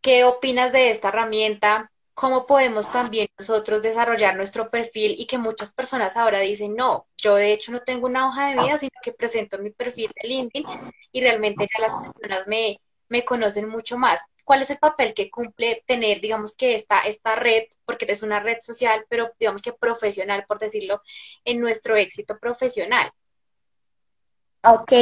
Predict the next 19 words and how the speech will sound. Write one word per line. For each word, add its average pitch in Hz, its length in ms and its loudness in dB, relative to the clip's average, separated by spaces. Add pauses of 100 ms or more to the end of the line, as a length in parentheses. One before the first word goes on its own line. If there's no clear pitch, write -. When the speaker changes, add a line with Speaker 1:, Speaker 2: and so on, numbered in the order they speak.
(120)
Speaker 2:
bueno, 247 260 6
saludarle, 254 500 8
bienvenida 262 520 8
a 311 140 2
Julián, 269 460 6 (100)
hola, 311 500 8
Fernanda 254 580 4
también. 277 720 4 (100)
Speaker 1:
Bienvenida. 226 460 -2
Speaker 2:
Bienvenidos. 262 640 6 (840)
Y, 370 480 6
eh, 320 340 10
bueno, 269 200 6 (100)
les 254 240 6
cuento 277 360 6
que 311 140 6
LinkedIn 294 600 2
es, 269 500 4
pues, 294 380 6